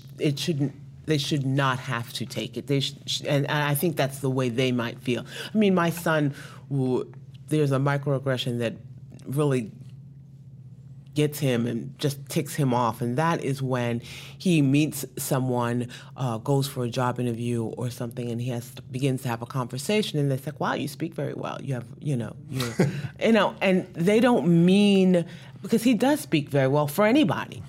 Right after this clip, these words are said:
Speaker 1: you know, they don't mean it the way he takes it, but to him, he thinks that because he's
Speaker 2: Yeah,
Speaker 1: an
Speaker 2: the whole
Speaker 1: Afri-
Speaker 2: idea of, uh, to, to, to describe a black person as articulate was
Speaker 1: Right.
Speaker 2: this faint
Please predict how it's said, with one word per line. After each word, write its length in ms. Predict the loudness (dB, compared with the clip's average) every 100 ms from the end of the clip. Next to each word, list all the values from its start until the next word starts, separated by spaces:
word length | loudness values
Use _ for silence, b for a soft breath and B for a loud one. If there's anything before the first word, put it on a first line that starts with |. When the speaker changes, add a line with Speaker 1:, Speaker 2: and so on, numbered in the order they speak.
| -4
Speaker 1:
you 100 | 2
know, 260 | 4 4 2 -4 -14 -2
they 120 | 2
don't 460 | 4 2 2 2 4
mean 500 | 4 4 4 2 0
it 360 | 0 0 -2 -6 -18 -16 -6
the 260 | 0 2
way 180 | 4 2
he 220 | 0 -4
takes 420 | -2 2 2 0
it, 160 | -4 -2
but 180 | -2 -2
to 120 | -2
him, 280 | -2 0 2
he 100 | 2
thinks 420 | 0 0 0 -2
that 400 | -4 -2 -2 -4 -10 B B -12
because 340 | -8 -2 0
he's 100 | 2
Speaker 2:
Yeah, 60 | 2
Speaker 1:
an 60 | 4
Speaker 2:
the 60 |
whole 140 | 4 4
Speaker 1:
Afri- 40 |
Speaker 2:
idea 140 | 4 2
of, 120 | 2
uh, 40 |
to, 360 | 0 -2 -6 -8
to, 140 | -6
to 320 | -8 -10 -8
describe 320 | -6 -2 2 2
a 60 |
black 300 | 4 2 0
person 300 | 0 0 0
as 120 | 0
articulate 640 | -2 -2 -2 -2 -2 -2 -4
was 140 | 0
Speaker 1:
Right. 120 | 2 2
Speaker 2:
this 140 | 0
faint 320 | 0 0 0